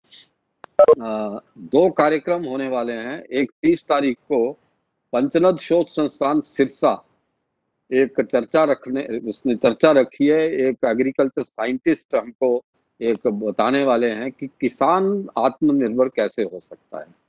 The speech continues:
एक उसके बड़े तीस तारीख को, अ, होने वाला है। और दूसरा हम लोग, अ, अ, चार तारीख को एक छोटा ग्रुप इस पे बैठ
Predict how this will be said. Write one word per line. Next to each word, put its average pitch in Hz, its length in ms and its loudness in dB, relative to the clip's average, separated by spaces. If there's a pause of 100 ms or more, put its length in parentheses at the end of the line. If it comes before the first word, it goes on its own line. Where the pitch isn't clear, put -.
(1000)
एक 110 160 -2
उसके 135 260 2
बड़े 123 360 2
तीस 135 340 -2
तारीख 120 360 0
को, 127 260 -2 (300)
अ, 107 60 -8
होने 107 340 -4
वाला 117 300 -2
है। 135 180 -8 (480)
और 123 100 2
दूसरा 160 680 0
हम 151 160 -6
लोग, 147 460 -4 (520)
अ, 113 260 -8 (440)
अ, 110 240 -4 (320)
चार 143 240 6
तारीख 180 460 0
को 147 300 -2 (440)
एक 143 240 -4
छोटा 151 380 -2
ग्रुप 180 300 -2
इस 165 140 -4
पे 185 180 -6
बैठ 143 220 -4